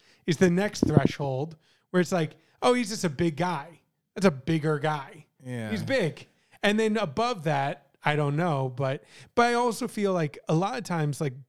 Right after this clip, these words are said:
Speaker 1: bodies op-, like, you've seen those big people who don't seem as big as they are 'cause their bodies just, like,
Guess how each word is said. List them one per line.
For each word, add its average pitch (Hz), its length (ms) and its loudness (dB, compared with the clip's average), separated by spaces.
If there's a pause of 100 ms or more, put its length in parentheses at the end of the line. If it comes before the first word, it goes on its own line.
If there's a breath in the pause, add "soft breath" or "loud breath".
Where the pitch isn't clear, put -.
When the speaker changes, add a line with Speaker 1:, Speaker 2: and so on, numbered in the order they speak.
Speaker 1:
bodies 175 500 0 (100)
op-, 180 240 -6
like, 185 200 0 (680 loud breath)
you've 240 200 -2
seen 269 180 0
those 208 180 4 (200)
big 180 340 2
people 190 460 -6
who 170 240 0 (360)
don't 202 320 0 (340)
seem 220 420 0
as 156 100 2
big 160 240 -4
as 165 120 -6
they 156 120 -2
are 147 360 -2 (120)
'cause 180 120 2
their 165 120 -2
bodies 151 580 -4
just, - 300 -12
like, 151 240 0